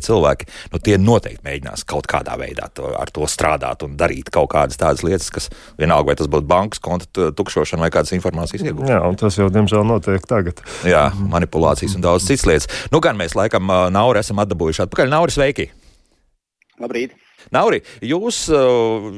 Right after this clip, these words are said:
Speaker 1: jūsu organizācija faktiski esat diezgan daudz arī pētījuši tīri statistiski, kas notiek ar mākslīgā intelekta izmantošanu šobrīd pasaulē. Vai tiešām, eh,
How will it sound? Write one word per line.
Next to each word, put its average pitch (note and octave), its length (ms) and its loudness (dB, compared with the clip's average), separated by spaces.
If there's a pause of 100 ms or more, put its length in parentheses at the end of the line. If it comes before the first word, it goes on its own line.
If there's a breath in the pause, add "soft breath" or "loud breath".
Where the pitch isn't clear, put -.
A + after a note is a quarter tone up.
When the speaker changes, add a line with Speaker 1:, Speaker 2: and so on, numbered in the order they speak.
(160)
Speaker 1:
jūsu D3+ 320 -2
organizācija G#2 640 0
faktiski B2 540 0
esat D3 180 -4
diezgan D#3+ 260 -2
daudz D#3+ 220 2
arī A#2 160 2
pētījuši C3+ 720 0
tīri A#2+ 240 0
statistiski, G2+ 720 -2
kas - 300 -2
notiek G2 400 2
ar F2+ 80 0
mākslīgā F#2+ 460 2
intelekta A2+ 340 0
izmantošanu F2 640 0
šobrīd F#2 400 2
pasaulē. G3 560 4 (400 loud breath)
Vai G2 80 2
tiešām, C3 680 0
eh, G#2+ 120 2